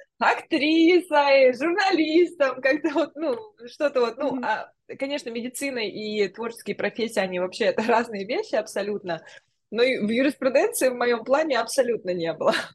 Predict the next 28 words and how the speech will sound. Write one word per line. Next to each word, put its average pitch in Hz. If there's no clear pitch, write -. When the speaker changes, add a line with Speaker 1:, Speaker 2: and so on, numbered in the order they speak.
Speaker 1:
<laughs> -
Я, 214
да, 180
я 180
ушла 196
в 196
юридический -
колледж 277
учиться, 165
была 185
лучшей 196
на 165
курсе, 190
с -
не 233
очень 247
хорошими 185
оценками, 226
но 180
была 190
лучшей 214
на 180
курсе, -
потому 190
что 190
меня 190
единственную 190
брали, 190